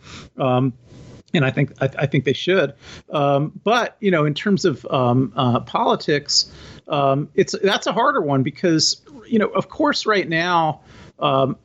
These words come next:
most Republicans still support Trump, and the, the lopsided votes that we saw, um, on, on the roll call vote today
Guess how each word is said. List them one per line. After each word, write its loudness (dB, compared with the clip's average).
most 0
Republicans 0
still 2
support 0
Trump, -2
and 0
the, 4
the -2
lopsided 0
votes 2
that 2
we 4
saw, 0
um, 2
on, 0
on 0
the 0
roll 4
call 0
vote 2
today 0